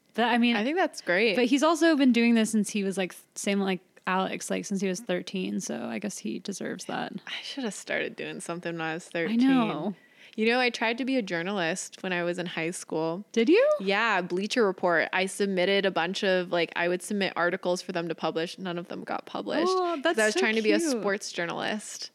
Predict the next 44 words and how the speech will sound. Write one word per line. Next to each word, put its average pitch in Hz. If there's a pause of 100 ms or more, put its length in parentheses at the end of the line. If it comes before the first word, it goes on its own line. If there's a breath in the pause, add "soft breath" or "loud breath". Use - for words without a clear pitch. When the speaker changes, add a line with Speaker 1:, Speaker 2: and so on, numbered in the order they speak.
(240 soft breath)
Speaker 1:
Wow. 294
Speaker 2:
Yeah, 208
I 190
remember 190
I 233
submitted 220
a 233
piece, 190
the 202
best 196
piece, 247 (240)
the 226
piece 277
that, 302
like, 220
I 185
submitted 185
that 180
I 170
felt 170
the -
best 165
about, 220
and 220
I 226
wish 254
I 349
would 339
have 285
kept -
it, 156 (420 loud breath)
but 208
it 226
was 214
about 208
Jared 190
Weaver, 175
who 180
was 175
a 165
pitcher 180
for 170
the -
Angels, 175